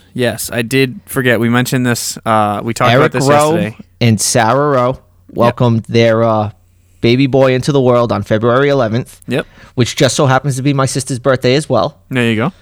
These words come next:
Speaker 2: So, um, congratulations to the Rowe family. And, uh, you know, through everything that's happened in the W W E with them, it's great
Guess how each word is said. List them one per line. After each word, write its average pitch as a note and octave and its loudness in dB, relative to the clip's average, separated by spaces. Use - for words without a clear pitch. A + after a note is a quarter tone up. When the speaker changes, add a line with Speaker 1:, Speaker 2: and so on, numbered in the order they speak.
Speaker 2:
So, A#2+ 0
um, G#2+ -2
congratulations B2 -2
to D#3 0
the D3+ 2
Rowe B2+ 0
family. A2 -4
And, A#2 -2
uh, A2 -2
you A#2+ -4
know, A2 -2
through C3+ 0
everything C3 0
that's B2 0
happened B2+ -2
in B2+ 2
the A#2+ 0
W A#2+ 0
W A#2+ 0
E B2 0
with A2+ -2
them, B2 -2
it's A2+ -4
great C3 -2